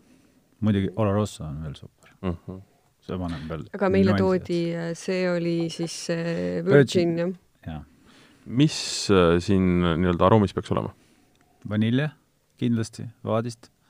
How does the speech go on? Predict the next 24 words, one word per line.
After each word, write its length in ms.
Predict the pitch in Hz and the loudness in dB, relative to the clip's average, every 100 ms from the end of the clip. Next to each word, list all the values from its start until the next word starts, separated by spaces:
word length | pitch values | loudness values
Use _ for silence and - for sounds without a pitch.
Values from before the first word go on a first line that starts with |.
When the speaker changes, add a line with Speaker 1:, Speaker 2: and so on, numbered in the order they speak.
| _ - | _ -10
Speaker 2:
Absoluutselt. 500 | 90 95 92 143 131 | -10 -8 -2 -2 0
Speaker 1:
Tsitrus, 300 | 131 117 - - | 0 -2 -4 -12
äh, 500 | - 101 101 101 101 | -6 -4 -2 -2 -4
sangast 440 | - 104 98 87 - | -4 -2 -2 -6 -8
ja 60 | |
rukkilinasest. 760 | 98 107 113 127 135 160 - - _ _ _ | -8 -8 -4 -4 -4 -8 -16 -20 _ _ _
Speaker 2:
Mhm. 260 | 101 95 117 139 _ _ _ _ _ _ | -16 -14 -16 -18 _ _ _ _ _ _
Speaker 1:
Ja 80 | 107 | -2
kõik 180 | 113 113 | -2 0
ülejäänud, 480 | 170 170 117 104 95 | 4 6 6 4 0
kõik 220 | 113 110 | -4 -2
see 80 | 107 | -2
pähkel 460 | 110 113 - 113 101 | 2 0 0 -4 -2
ja 60 | |
kõik 180 | 98 98 | -2 -6
see 140 | - 117 | -4 0
muu 180 | 131 120 | 2 4
jutt, 280 | 110 - - | 2 -2 0
ma 120 | 120 | 4
ei 40 | |
ole 100 | 127 | 6
väga 240 | 113 101 98 - | 6 4 2 0
tugev, 340 | 107 98 87 | 0 0 0
äh, 300 | 98 92 98 | -4 -4 -6